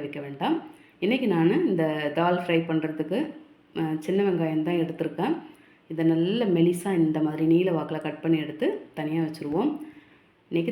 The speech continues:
தக்காளி இந்த சைஸு ஒண்ணு எடுத்திருக்கேன். அதாவது, இது மீடியம் சைஸ்ன்னு சொல்ல முடியாது, கொஞ்சம் பெரிய சைஸ் தான். எப்போவுமே மீடியம் சைஸு, மீடியம் சைஸ்ன்னு சொல்லுவோம். உங்களுக்கு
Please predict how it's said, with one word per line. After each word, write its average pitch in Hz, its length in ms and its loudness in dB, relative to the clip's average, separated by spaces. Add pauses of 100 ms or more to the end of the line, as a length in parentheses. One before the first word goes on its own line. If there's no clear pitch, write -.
(140)
தக்காளி 214 420 2 (140)
இந்த 220 200 4 (120)
சைஸு 156 340 2 (840)
ஒண்ணு 175 260 4
எடுத்திருக்கேன். 165 520 0 (200)
அதாவது, 196 280 2
இது 202 120 2 (240)
மீடியம் 220 340 0
சைஸ்ன்னு 180 360 0
சொல்ல 165 180 0
முடியாது, 165 320 2
கொஞ்சம் 165 240 -2
பெரிய 160 260 0
சைஸ் 147 300 -4
தான். - 120 -2 (720)
எப்போவுமே 180 340 4 (160)
மீடியம் 185 380 4
சைஸு, 156 220 -2 (120)
மீடியம் 165 320 4
சைஸ்ன்னு 160 380 -2
சொல்லுவோம். 160 280 -2
உங்களுக்கு 160 260 -2